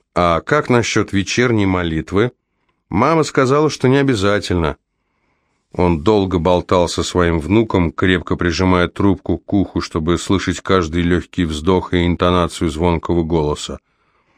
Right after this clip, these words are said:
Он звучал тонко и мягко, как ивовая дудочка весной. Напоследок обменялся парой слов с дочерью. Услышал легкий безнадежный вздох, когда рассказал о сегодняшней находке.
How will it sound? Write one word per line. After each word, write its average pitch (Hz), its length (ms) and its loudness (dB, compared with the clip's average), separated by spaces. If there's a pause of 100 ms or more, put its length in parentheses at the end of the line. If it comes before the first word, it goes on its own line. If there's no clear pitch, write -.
(480)
Он 117 160 2
звучал 135 420 0
тонко 139 400 0
и 131 80 2
мягко, 90 540 -2
как - 440 -2
ивовая 101 560 2
дудочка 90 520 -4
весной. 76 500 -4 (920)
Напоследок 156 600 0
обменялся 120 600 2
парой 127 320 0
слов 117 300 0
с 95 60 -2
дочерью. 78 600 0 (540)
Услышал 120 800 0
легкий 113 420 0
безнадежный 95 720 2
вздох, 85 440 0
когда 87 320 0
рассказал 87 520 0
о 85 40 -4
сегодняшней 87 640 0
находке. 92 680 -2